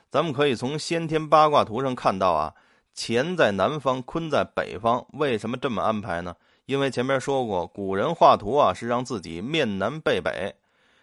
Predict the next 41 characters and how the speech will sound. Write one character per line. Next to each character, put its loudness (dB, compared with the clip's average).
那 -4
么 0
就 4
这 4
样 6
往 0
前 -4
一 -2
看， 2
就 -2
可 -2
以 -4
看 -2
到 4
天 -6
就 -4
在 0
前 -6
边， 2
前 -2
边 4
就 -2
是 -6
南 0
方， 0
而 4
地 -2
就 -2
在 2
脚 0
下， 2
所 -2
以 -4
天 -2
南 0
地 -6
北， -6
乾 -4
南 0
坤 -6
北， -6